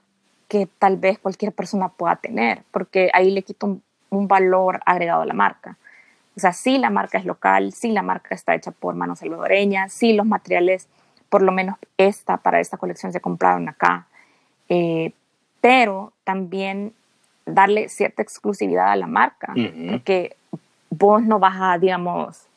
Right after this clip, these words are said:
Speaker 1: al menos yo no soy del tipo de persona que va a invertir,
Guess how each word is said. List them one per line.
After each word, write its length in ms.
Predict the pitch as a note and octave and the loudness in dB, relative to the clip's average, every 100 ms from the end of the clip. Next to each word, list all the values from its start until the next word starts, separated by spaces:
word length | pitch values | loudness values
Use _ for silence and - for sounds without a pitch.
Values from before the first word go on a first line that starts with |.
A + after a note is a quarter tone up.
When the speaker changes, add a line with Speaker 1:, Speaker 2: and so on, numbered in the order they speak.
| _ _ _ _ _ _ _ - | _ _ _ _ _ _ _ -6
Speaker 1:
al 120 | - G3+ | 0 2
menos 240 | G3+ G3 | 2 0
yo 160 | G3 G3 | -4 -4
no 140 | G3 | -2
soy 120 | G3+ | -4
del 140 | F3 F#3+ | -4 -4
tipo 180 | F#3+ | -6
de 40 | G3+ | -8
persona 300 | G3 G3+ G3+ | -6 -4 -4
que 120 | G3 | -2
va 60 | F#3+ | -2
a 40 | |
invertir, 600 | F3+ F3 E3+ G3 F#3+ F3 | -2 -4 -4 0 2 2